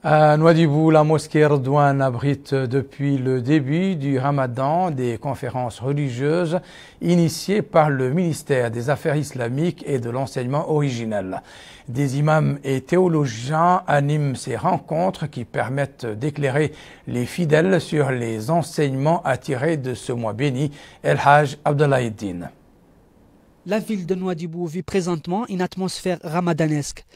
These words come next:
Speaker 2: Les mosquées abritent quotidiennement des conférences religieuses,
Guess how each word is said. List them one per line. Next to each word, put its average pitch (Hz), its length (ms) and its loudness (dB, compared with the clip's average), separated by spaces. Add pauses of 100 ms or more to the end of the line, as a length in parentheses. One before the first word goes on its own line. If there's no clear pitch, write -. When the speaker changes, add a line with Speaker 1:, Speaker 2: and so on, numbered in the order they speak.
(200)
Speaker 2:
Les 156 100 4
mosquées 165 500 2
abritent 165 380 -2
quotidiennement 165 720 0
des 165 180 -2
conférences 160 600 -4
religieuses, 190 540 0